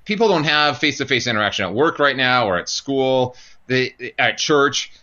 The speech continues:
but we're seeing people everywhere in our neighborhoods. I'm sure, you know, John and Jim, you guys are the same way. You just see people out way more right now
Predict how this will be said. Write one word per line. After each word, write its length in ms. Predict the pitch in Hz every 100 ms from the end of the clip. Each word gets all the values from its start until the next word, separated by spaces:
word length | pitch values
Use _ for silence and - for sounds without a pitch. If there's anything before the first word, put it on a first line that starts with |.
| - _
but 160 | 151
we're 140 | 139 165
seeing 380 | - 196 196 175
people 320 | 165 135 131
everywhere 400 | 127 160 127 113
in 80 | 107
our 80 | 101
neighborhoods. 500 | 104 123 98 76 107
I'm 100 | 117
sure, 280 | 147 131 120 _ _
you 100 | 131
know, 140 | 113 104
John 220 | 123 120
and 80 | 117
Jim, 120 | 120
you 140 | 123
guys 180 | 135 127
are 80 | 120
the 80 | 110
same 260 | - 135
way. 200 | 117 143
You 120 | 101 101
just 220 | 123 -
see 200 | 165 175
people 340 | 165 127 107
out 360 | 117 123 87 98
way 220 | 120 139
more 320 | 117 120 139
right 240 | 98 92 90
now 320 | 87 82